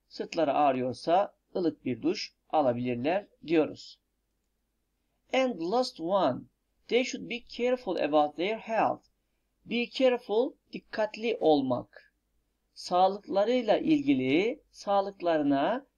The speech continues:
dikkat etmeliler insanlar. Bu da son cümlesinde en aşağıda veriyordu.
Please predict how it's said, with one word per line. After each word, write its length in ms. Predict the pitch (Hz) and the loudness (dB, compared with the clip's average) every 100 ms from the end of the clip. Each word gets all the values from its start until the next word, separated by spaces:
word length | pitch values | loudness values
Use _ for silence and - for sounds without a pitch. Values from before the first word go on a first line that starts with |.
| _ - | _ -14
dikkat 540 | 196 _ - 240 - | -14 _ -4 -4 -2
etmeliler 600 | 156 - 143 143 139 135 | -8 -6 -4 -2 2 2
insanlar. 920 | 131 139 127 131 127 123 143 208 - - _ _ _ _ - | 2 -2 -2 -4 -2 2 6 6 6 -4 _ _ _ _ -6
Bu 60 | |
da 120 | 202 180 | 0 0
son 260 | 196 180 | -2 -6
cümlesinde 840 | 151 147 135 - 131 123 143 185 - | -4 -4 -4 -2 -4 0 0 0 -8
en 160 | - 165 | -8 -6
aşağıda 640 | 135 - 113 127 185 - - | -6 -6 -6 0 0 -2 -6
veriyordu. 760 | 156 143 127 123 117 160 208 | -2 0 0 -4 -2 -4 -4